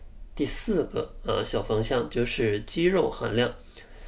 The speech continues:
因为人的肌肉量越多，你的基础代谢就会有一个提升。每增加一公斤的肌肉，每天可以多消耗大约三十大卡的热量。所以说，怎么样维持你的肌肉含量，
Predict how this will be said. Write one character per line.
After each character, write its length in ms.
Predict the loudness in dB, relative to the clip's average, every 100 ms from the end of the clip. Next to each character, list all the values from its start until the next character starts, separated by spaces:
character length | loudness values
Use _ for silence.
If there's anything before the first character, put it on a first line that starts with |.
| -14 -8 2
因 60 | 8
为 120 | 10
人 180 | 10 10
的 280 | 12 12 12
肌 180 | 10 10
肉 320 | 12 12 10
量 320 | 8 8 8
越 160 | 8 8
多， 440 | 8 8 10 8
你 120 | 4
的 100 | -2
基 160 | 0 0
础 80 | 4
代 160 | 4
谢 220 | 6 4
就 160 | 4 4
会 160 | 6 4
有 100 | 4
一 120 | 2
个 160 | 0
提 240 | 0 0 0
升。 340 | 4 2 0 0
每 180 | 2 2
增 180 | 2
加 200 | 4 6
一 100 | 8
公 180 | 8 6
斤 200 | 8 8
的 100 | 6
肌 160 | 4 4
肉， 220 | 6 6
每 160 | 4 0
天 200 | 2 2
可 120 | 2
以 80 | 2
多 180 | 2
消 180 | 4 2
耗 140 | 2 2
大 200 | 2 4
约 200 | 4 4
三 220 | 4 0
十 100 | 0
大 160 | -2
卡 160 | -4 -4
的 260 | -4 -4 -2
热 160 | 2 2
量。 160 | 0 -4 -12 -14 -16 -18
所 140 | 8 10
以 80 | 12
说， 160 | 12
怎 160 | 8 4
么 120 | 2
样 200 | 4 6
维 160 | 6 4
持 160 | 2
你 140 | 0 0
的 160 | -4
肌 180 | 0 8
肉 140 | 8
含 280 | 8 4 0
量， 200 | 2 0